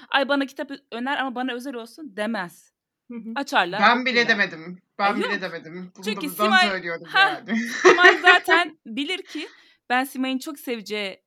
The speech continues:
Speaker 1: bir kitap
Speaker 2: Hı hı.
Speaker 1: olduğunu düşünüyorsam hemen öneririm ona.
Speaker 2: Onu ben de yapıyorum.
Speaker 1: Eh,
Speaker 2: Sıklıkla.
Speaker 1: yani.
Speaker 2: Hatta
Speaker 1: Ama
Speaker 2: şey
Speaker 1: var.
Speaker 2: yapıyorum genelde. Ee, o kitabı alıyorum. Sevdiğim, e, s-,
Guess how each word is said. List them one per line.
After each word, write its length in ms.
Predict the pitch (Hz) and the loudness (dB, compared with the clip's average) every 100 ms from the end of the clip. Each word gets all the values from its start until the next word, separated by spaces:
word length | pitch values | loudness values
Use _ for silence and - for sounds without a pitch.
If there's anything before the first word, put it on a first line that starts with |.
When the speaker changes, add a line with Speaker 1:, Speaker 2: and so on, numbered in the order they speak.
| _ | _
Speaker 1:
bir 60 | 190 | -18
kitap 240 | - 202 | -14 -10
Speaker 2:
Hı 40 | |
hı. 40 | 196 | -8
Speaker 1:
olduğunu 240 | 185 175 | -8 -12
düşünüyorsam 500 | 220 - 392 220 175 _ | -14 -18 -14 -12 -12 _
hemen 440 | - 233 254 214 - | -6 2 2 2 -2
öneririm 480 | 180 170 160 156 151 | -10 -10 -10 -12 -12
ona. 280 | 139 151 _ _ _ _ _ _ | -14 -18 _ _ _ _ _ _
Speaker 2:
Onu 160 | 226 226 | -10 -10
ben 180 | 196 175 | -8 -12
de 40 | |
yapıyorum. 300 | 160 _ 160 | -14 _ -20
Speaker 1:
Eh, 40 | - - - 226 254 233 | -20 -18 -14 -6 -4 -4
Speaker 2:
Sıklıkla. 200 | 160 151 _ _ _ | -8 -20 _ _ _
Speaker 1:
yani. 540 | 214 190 165 - - _ _ _ _ _ _ _ _ | -14 -12 -10 -14 -20 _ _ _ _ _ _ _ _
Speaker 2:
Hatta 240 | 226 330 | -2 0
Speaker 1:
Ama 100 | 392 | 6
Speaker 2:
şey 140 | 359 339 | 6 6
Speaker 1:
var. 0 | |
Speaker 2:
yapıyorum 420 | 226 - 185 180 | 2 -4 -10 -10
genelde. 540 | 180 175 165 170 165 _ _ _ _ - | -10 -10 -10 -10 -12 _ _ _ _ -10
Ee, 180 | 226 185 | -8 -6
o 100 | - | -8
kitabı 280 | 226 - 233 | -10 -4 -2
alıyorum. 520 | 262 233 269 247 302 | -2 -2 -4 -6 -8
Sevdiğim, 580 | - - 214 190 226 220 - | -10 -6 -6 -4 -8 -8 -12
e, 80 | |
s-, 340 | 180 - - | -12 -12 -14